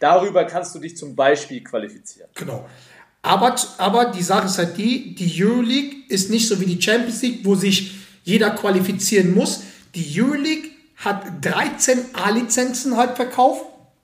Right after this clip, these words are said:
Speaker 2: oder beziehungsweise haben halt Mannschaften inne, unter anderem jetzt auch,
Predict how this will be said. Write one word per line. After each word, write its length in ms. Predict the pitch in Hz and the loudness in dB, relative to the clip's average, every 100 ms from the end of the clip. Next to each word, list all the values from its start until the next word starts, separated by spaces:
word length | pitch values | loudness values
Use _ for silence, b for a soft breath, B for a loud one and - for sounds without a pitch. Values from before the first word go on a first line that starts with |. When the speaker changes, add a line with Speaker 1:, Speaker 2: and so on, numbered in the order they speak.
| _ _ _ _ | _ _ _ _
Speaker 2:
oder 120 | 175 | -6
beziehungsweise 640 | 175 - 202 190 196 180 B B - _ - | -2 -2 0 2 4 2 B B -20 _ -8
haben 300 | 160 208 180 | 0 0 2
halt 240 | 196 185 | 0 0
Mannschaften 500 | 180 214 226 - 196 | 0 0 0 -2 -4
inne, 240 | 214 247 | 0 0
unter 260 | 254 196 180 | 0 -2 -2
anderem 340 | 196 196 190 175 | -2 0 0 0
jetzt 300 | 180 - - | 0 -2 0
auch, 340 | 170 165 - | 2 2 0